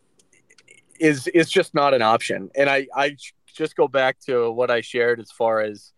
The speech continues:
what, um, the guy in my fellowship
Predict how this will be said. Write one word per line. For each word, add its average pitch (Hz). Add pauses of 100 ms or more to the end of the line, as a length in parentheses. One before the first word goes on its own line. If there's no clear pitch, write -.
(520)
what, 117 (140)
um, 95 (920)
the 104
guy 120
in 117
my 110
fellowship 117